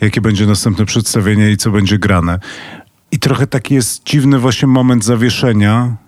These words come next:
i przepoczwarzania się tej sceny politycznej. I zastanawiam się, co z tego wynika i kto na tym może wygrać. I jedyne, co mi przychodzi do głowy, to, że cały czas jednak, rozmawiając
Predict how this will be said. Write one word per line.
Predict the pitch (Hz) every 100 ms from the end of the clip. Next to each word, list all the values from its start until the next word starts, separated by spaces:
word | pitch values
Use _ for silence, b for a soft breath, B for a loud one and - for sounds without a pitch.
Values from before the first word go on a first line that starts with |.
| _ -
i | 117
przepoczwarzania | - - 120 131 - - 120 127 151 113
się | 101 -
tej | 110
sceny | 95 - 104 98
politycznej. | 98 92 - 90 - 104 110 B B B B B -
I | 117
zastanawiam | 120 - 156 160
się, | -
co | 147 -
z |
tego | 147 143
wynika | 143 131
i | 135
kto | - 135
na | 127
tym | 131
może | 131 185
wygrać. | 196 113 120 151 160
I | 151
jedyne, | 123 131 147 151
co | 123
mi | 147
przychodzi | 131 - 139 123
do | 135
głowy, | 135 131
to, | 139 135
że | 127
cały | 120 143 135
czas | 139 113
jednak, | 123 147 143 113 98 92 - -
rozmawiając | 120 110 123 113 107 101 95